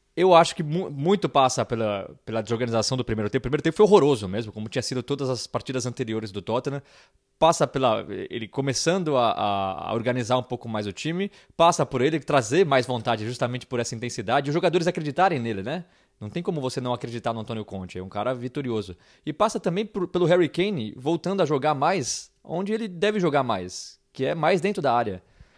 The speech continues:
Não que o Harry Kane não tenha essa qualidade pra, pra, pra distribuir o jogo de vez em quando, vir buscar a bola no meio, mas ele tava fazendo muito isso, né? Agora, no segundo tempo, não. Ele ficou quase o tempo todo dentro da área. Então, o Tottenham conseguia constru-,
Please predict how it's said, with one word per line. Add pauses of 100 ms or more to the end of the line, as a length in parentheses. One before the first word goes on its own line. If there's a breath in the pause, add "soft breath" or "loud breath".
(160 soft breath)
Não
que
o
Harry
Kane
não
tenha
essa
qualidade
pra,
pra,
pra
distribuir
o
jogo
de
vez
em
quando,
vir
buscar
a
bola
no
meio,
mas
ele
tava
fazendo
muito
isso,
né? (320 soft breath)
Agora,
no
segundo
tempo,
não. (180 soft breath)
Ele
ficou (220)
quase
o
tempo
todo
dentro
da
área. (360 soft breath)
Então,
o
Tottenham
conseguia
constru-,